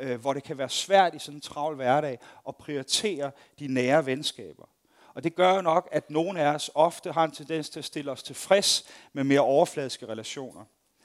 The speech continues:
Vi har familie, og familie fravælger man ikke lige. Det, det er der mange af os, der ikke gør i hvert fald. Øh, og man har familiefester og familiesammenkomst, og vi har børn, og vi har ting, der fylder i vores liv.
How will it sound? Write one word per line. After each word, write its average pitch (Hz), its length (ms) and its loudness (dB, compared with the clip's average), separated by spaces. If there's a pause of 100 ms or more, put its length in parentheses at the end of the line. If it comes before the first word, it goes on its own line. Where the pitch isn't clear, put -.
(1000)
Vi 147 60 2
har 170 140 6
familie, 170 640 -6 (120)
og 135 100 -14
familie 175 460 -2
fravælger 147 500 4
man 113 160 -4
ikke 139 180 0
lige. 139 200 -4
Det, 135 280 -6
det 139 60 -8
er 131 40 -8
der 120 100 -4
mange 117 240 -8
af 110 40 -8
os, 98 100 -12
der 113 80 -10
ikke 123 160 -8
gør 113 200 -4
i 127 40 -4
hvert 101 160 -10
fald. 92 160 -20 (380)
Øh, 107 400 0
og 110 160 -6
man 120 160 -2
har 127 260 4
familiefester 151 880 -4
og 117 180 0
familiesammenkomst, 135 960 -8
og 123 100 -14
vi 123 60 -12
har 135 160 0
børn, 139 360 0
og 120 120 -8
vi 127 60 -10
har 139 140 -2
ting, 160 300 -8
der 151 60 -10
fylder 196 360 0
i 151 40 2
vores 117 300 -12
liv. 131 260 -16